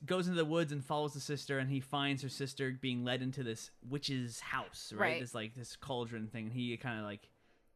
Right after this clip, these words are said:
Speaker 1: sees them performing some sort of spell on her, like, on the sister. And
Speaker 2: First, I wanna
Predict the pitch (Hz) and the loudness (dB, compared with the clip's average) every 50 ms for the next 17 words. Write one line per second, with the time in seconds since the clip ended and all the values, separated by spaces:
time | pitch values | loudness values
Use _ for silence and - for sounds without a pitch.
0 | _ _ - - - 160 160 139 156 147 135 135 131 - 156 147 143 139 127 135 | _ _ -10 -4 0 2 2 4 2 0 0 -2 -4 -2 0 0 0 0 0 -2
1 | 135 131 - 139 117 107 - - - - 131 131 135 135 135 120 117 127 127 131 | -4 -4 -4 -4 -6 -6 -6 -6 -2 2 2 4 4 2 0 -2 -2 -2 -2 -2
2 | 123 143 135 131 131 127 127 131 131 - _ _ _ - 120 113 123 120 120 120 | -2 -2 -2 0 0 0 -2 -4 -6 -10 _ _ _ -10 -8 -6 -4 -4 -6 -6
3 | - - 127 120 - 127 127 123 123 120 113 110 254 330 403 370 - - - - | -6 -8 -8 -6 -4 -4 -4 -2 -2 -2 -2 2 2 2 2 0 -2 -4 -6 -4
4 | 190 226 240 247 247 240 214 196 | -2 -2 -2 -2 -4 -4 -6 -6